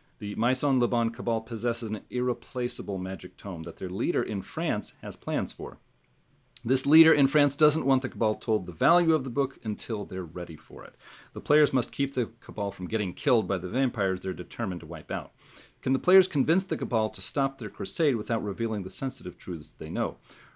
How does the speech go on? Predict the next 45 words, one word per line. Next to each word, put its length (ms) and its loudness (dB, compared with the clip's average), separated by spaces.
Are 80 -2
the 60 0
players 320 0
equipped 340 -2
to 80 -2
deal 180 2
with 320 -4
angry 300 -6
vampires? 640 -6
Combat 420 4
and 240 4
social 320 2
skills 400 -8
will 100 -4
both 260 2
be 80 0
needed 260 -2
to 100 -12
defuse 540 -6
this 220 -4
ticking 400 -16
time 260 -12
bomb. 280 -18
Number 220 4
two, 260 4
a 80 4
new 260 6
figure 380 2
has 160 -2
appeared 280 -2
in 60 -6
the 60 -6
city 360 -4
and 120 -6
has 120 -4
approached 440 -4
a 20 -6
sorcerer 460 -4
society 580 -6
with 240 -4
whom 160 0
the 80 -2
players 280 -6
have 120 -8
contact. 460 -6